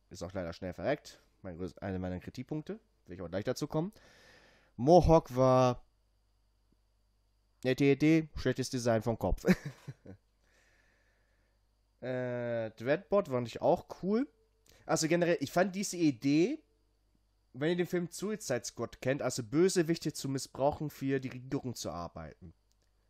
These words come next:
Das fand ich eine sehr interessante Idee, das auch bei Transformers, sag ich mal, einen gewissen Grad das so umzusetzen. Haben wir leider ein bisschen zu wenig gemacht, fand ich ein verschwendetes Potenzial. Aber wäre ein sehr interessanter Film, finde ich.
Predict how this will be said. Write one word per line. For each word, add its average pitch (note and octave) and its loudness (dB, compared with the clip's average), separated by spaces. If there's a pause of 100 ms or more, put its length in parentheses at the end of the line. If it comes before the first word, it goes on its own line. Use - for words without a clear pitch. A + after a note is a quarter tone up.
(580)
Das E3 0
fand - 0
ich G#3 -12
eine F#3 -2
sehr E3+ -2
interessante E3 0
Idee, C3 0
das D#3+ 2
auch D3 0
bei C#3+ 0
Transformers, D3 -6
sag A2+ -10
ich A2+ -12
mal, A2+ -8
einen A2 -8
gewissen A2 -4
Grad A#2 2
das - -4
so A2+ 0
umzusetzen. B2 -4 (640)
Haben C3+ 6
wir D3 6
leider D3 6
ein C#3+ 4
bisschen C#3+ -2
zu C3 -4
wenig C#3+ 2
gemacht, D3+ 0
fand C3 0
ich B2+ -2
ein B2 2
verschwendetes B2+ -2
Potenzial. B2 0 (320)
Aber C#3+ 2
wäre F#3 2
ein E3+ 2
sehr D#3+ 2
interessanter F#3+ -6
Film, F3+ -6
finde G2+ -10
ich. - -16